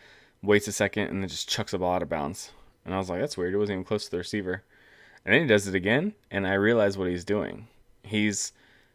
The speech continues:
killing more clock than it would take. He w-, wasn't even, like, he wasn't gonna take a shot at the end zone. He wasn't gonna take any kind of shots. He was gonna kill as much time as he possibly could, taking a snap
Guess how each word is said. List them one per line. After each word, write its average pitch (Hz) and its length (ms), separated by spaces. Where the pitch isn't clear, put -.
killing 123 340
more 101 200
clock 98 320
than 90 440
it 95 60
would 82 180
take. 90 400
He 117 140
w-, 127 380
wasn't 104 280
even, 95 180
like, 80 140
he 113 60
wasn't 104 160
gonna 80 80
take 65 160
a - 20
shot 92 160
at 85 80
the 87 100
end 120 140
zone. 120 180
He 107 100
wasn't 101 280
gonna 73 280
take - 200
any 113 180
kind 110 160
of 92 60
shots. - 360
He 110 120
was 110 140
gonna 101 200
kill 101 240
as 95 100
much 98 220
time 101 220
as 98 80
he 98 80
possibly 113 420
could, 95 300
taking 107 340
a 104 60
snap 92 380